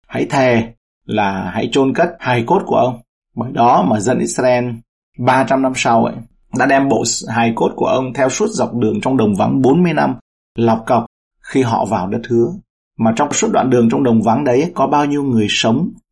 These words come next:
phải chết bỏ xác lại đồng vắng vì không tin. Nhưng bộ xương của Joseph vẫn cứ trụ lại, đi đến nơi an toàn.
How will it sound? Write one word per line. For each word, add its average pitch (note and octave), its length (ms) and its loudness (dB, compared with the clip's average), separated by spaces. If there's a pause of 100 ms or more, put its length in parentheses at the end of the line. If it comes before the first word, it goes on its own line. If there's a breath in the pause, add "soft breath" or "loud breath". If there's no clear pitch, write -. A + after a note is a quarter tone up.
(240)
phải F#2+ 180 -8
chết F3+ 220 0
bỏ C3+ 220 0
xác F3 320 -4
lại - 120 -2
đồng A2 260 -4
vắng G2+ 260 -4 (100)
vì A2+ 140 2
không C#3+ 300 -4
tin. D#3+ 320 2 (200)
Nhưng C3 240 0
bộ A#2 160 0
xương B2+ 300 0
của A2+ 120 -4
Joseph A#2+ 520 -2
vẫn G2+ 420 -6 (100)
cứ G#2 160 -6
trụ - 180 -2
lại, A2+ 380 -4 (220)
đi A#2 160 2
đến A2+ 240 0
nơi A#2 260 0
an A2+ 300 -4
toàn. F2 240 -6